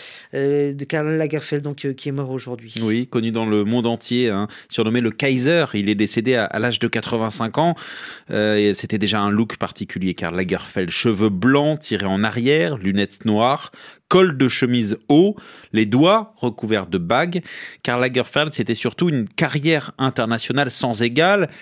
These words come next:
Speaker 2: Il était à la tête de trois marques. L'italien Fendi, sa propre marque, Karl Lagerfeld, mais c'est surtout en tant que directeur artistique de Chanel qu'il a écrit son histoire.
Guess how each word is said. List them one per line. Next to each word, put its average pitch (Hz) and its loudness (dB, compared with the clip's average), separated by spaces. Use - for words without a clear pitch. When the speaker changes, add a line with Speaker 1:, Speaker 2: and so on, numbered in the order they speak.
Speaker 2:
Il 104 -2
était 113 -2
à 120 2
la 110 0
tête - -4
de 110 4
trois - 0
marques. - -2
L'italien 107 -2
Fendi, 147 0
sa - -2
propre - -2
marque, 190 -2
Karl 95 -2
Lagerfeld, 110 0
mais 160 4
c'est 175 -2
surtout 160 -2
en 113 -6
tant 160 -2
que 131 -4
directeur 113 -2
artistique 117 -6
de 98 -2
Chanel 147 0
qu'il 107 0
a 101 2
écrit 98 -4
son 104 -2
histoire. 104 -2